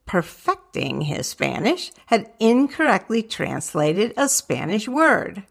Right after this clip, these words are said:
"Carlos," Teresa said, "I told you the word means there is, not I have." We all had a good laugh because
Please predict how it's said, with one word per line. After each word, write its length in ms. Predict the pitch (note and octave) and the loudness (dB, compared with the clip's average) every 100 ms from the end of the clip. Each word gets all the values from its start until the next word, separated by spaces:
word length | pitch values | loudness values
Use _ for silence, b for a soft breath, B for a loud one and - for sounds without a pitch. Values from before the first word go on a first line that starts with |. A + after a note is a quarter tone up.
| _ _ _ _ _ _ | _ _ _ _ _ _
"Carlos," 640 | - A3 A3+ C4+ A3+ G#3 | 2 4 6 4 4 2
Teresa 400 | - F3+ F3+ - | 0 2 2 -2
said, 260 | F3 G3 F3+ - | -2 2 2 4
"I 200 | F3+ F3+ - | 2 2 -4
told 640 | - - B3 A#3 C#4+ C4 | -16 -4 0 2 0 -4
you 340 | E3+ D3+ D3 G3+ | -4 -2 0 -2
the 200 | F#3+ G3 | 0 0
word 420 | F#3 G3+ A#3 A3 | 2 2 2 0
means 420 | G3 F3 E3+ - b b | 0 2 0 -4 b b
there 460 | D#3 D3+ E3+ F3 E3 | -10 -2 4 4 4
is, 640 | A3 C4 D3+ D3 - - _ _ - | 2 2 0 -4 -10 -12 _ _ -8
not 560 | E3 F3 D#3+ - - - _ _ D3+ | 2 4 4 0 -8 -20 _ _ 0
I 220 | C3+ C3+ | 0 0
have." 720 | E3+ E3 D3 - F#3+ - _ _ _ _ _ - | 0 2 2 -4 -12 -20 _ _ _ _ _ -2
We 160 | F#3+ A#3 | 4 6
all 140 | A#3+ | 6
had 160 | C#4+ A3 | 4 2
a 20 | |
good 220 | F#3+ G#3+ | 2 2
laugh 420 | F#3 F#3+ G#3+ A3 | 4 4 4 2
because 400 | F#3 G#3+ E3 E3 | -4 2 0 0